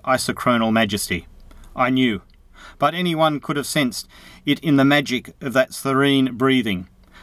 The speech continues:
that the period was governed by the square root of the length of the wire, and by pi, that number which, however irrational to sublunar minds, through a higher rationality binds the circumference and diameter of all possible circles.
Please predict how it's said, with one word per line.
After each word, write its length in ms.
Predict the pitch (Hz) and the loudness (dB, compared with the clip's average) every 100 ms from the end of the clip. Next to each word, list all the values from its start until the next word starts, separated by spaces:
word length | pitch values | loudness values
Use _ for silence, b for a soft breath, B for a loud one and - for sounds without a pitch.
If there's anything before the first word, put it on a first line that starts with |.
| b | b
that 120 | 156 | 0
the 100 | 160 | 0
period 420 | - 175 160 123 | 0 2 2 0
was 160 | 120 117 | -4 -2
governed 340 | 160 139 135 | -2 0 -4
by 140 | 127 127 | -2 -4
the 80 | |
square 400 | 127 - 156 147 | -6 -4 0 2
root 200 | 135 131 | 2 2
of 100 | 131 | 0
the 100 | 123 | -2
length 260 | 123 135 127 | 0 0 0
of 100 | 123 | -2
the 60 | 123 | 2
wire, 420 | 135 131 98 92 b b | 4 4 0 -6 b b
and 160 | 139 131 | -4 2
by 160 | 127 | 2
pi, 480 | 123 - 143 120 92 _ _ | 2 0 2 2 0 _ _
that 160 | 131 131 | -4 0
number 260 | 160 156 | 0 0
which, 380 | 156 156 - - _ _ - | -2 -4 -4 -16 _ _ -2
however 440 | 135 147 151 147 | 2 2 4 4
irrational 540 | 135 147 139 147 131 | 4 2 -2 -4 -4
to 80 | 113 | -4
sublunar 560 | 117 135 123 135 131 120 | 0 0 2 2 4 4
minds, 480 | 127 120 98 92 - B B B | 4 2 -2 -6 -14 B B B
through 240 | - 160 | 0 2
a 40 | 147 | 2
higher 340 | 165 175 160 | 4 4 4
rationality 640 | 147 - 143 135 127 120 113 | 0 -2 0 2 2 0 0
binds 400 | 131 135 131 - | 4 4 2 -2
the 60 | |
circumference 640 | 113 - 127 156 - 113 - | -6 -6 -4 -2 -2 -6 -4
and 160 | 139 | 0
diameter 480 | 127 127 127 120 104 - - | 2 2 0 -2 -8 -14 -10
of 180 | 113 | -2
all 140 | 131 127 | 0 2
possible 420 | - 120 110 110 | 0 -4 -4 -4
circles. 560 | - 117 110 101 - | 0 0 0 -6 -8